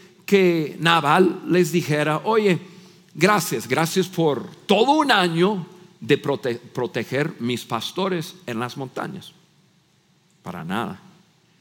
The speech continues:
Versículo nueve. Cuando los hombres de David llegaron, le dieron a Nabal este mensaje de parte de David y se quedaron esperando. Versículo diez. Pero Nabal les contestó, "¿Y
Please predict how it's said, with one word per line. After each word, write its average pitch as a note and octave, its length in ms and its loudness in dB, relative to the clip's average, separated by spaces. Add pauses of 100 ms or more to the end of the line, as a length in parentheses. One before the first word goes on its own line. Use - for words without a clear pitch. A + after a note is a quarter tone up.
(360)
Versículo D#3 340 -2
nueve. D#3 280 0 (920)
Cuando G3+ 280 2
los F#3+ 220 0
hombres A#3 460 0
de G3+ 100 4
David F#3 380 0
llegaron, D#3+ 800 0 (100)
le B2+ 160 -2
dieron C#3+ 320 -2
a E3 80 -2
Nabal C3 460 0
este C#3+ 260 -6
mensaje D3+ 420 -6
de A#2+ 120 -6
parte A#2 240 -8
de C#3 60 -4
David B2 340 -6
y A#2+ 100 -6
se - 180 -4
quedaron G#2+ 360 -4
esperando. - 440 -2 (280)
Versículo C#3+ 380 -4
diez. D3+ 420 -4 (280)
Pero G#3 280 2
Nabal G#3 480 4
les G3+ 180 0
contestó, F3+ 840 -2 (380)
"¿Y A#3 500 -2